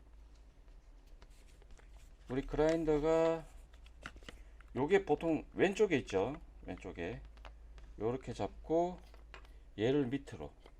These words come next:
밑으로 해놓고 이 헤드를, 헤드 부분을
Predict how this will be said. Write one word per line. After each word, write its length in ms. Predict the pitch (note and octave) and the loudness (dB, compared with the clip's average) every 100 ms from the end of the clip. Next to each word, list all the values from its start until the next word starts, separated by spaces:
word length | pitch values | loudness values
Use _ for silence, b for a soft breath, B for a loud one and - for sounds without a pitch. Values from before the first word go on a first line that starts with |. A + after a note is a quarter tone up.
| - - - - - - - - - | -20 -20 -20 -20 -18 -18 -20 -20 -16
밑으로 320 | G2 - - | -16 -12 -10
해놓고 680 | G2 B2+ A2+ - - D3+ D#3 E3 - - - - - - - - - - - | -6 -2 0 0 0 2 4 2 -2 -14 -16 -18 -16 -16 -18 -14 -8 -6 -6
이 60 | D#2+ | -8
헤드를, 680 | E2 B2 C3+ B2 A#2+ D3+ D#3+ - - - - - - - - - - - - - - - | -8 -6 -4 -2 2 2 2 -12 -18 -18 -20 -20 -20 -20 -20 -20 -20 -20 -20 -20 -20 -8
헤드 160 | C#3+ C3 | -4 -4
부분을 400 | F#2+ F2 D#2 | -4 -4 -2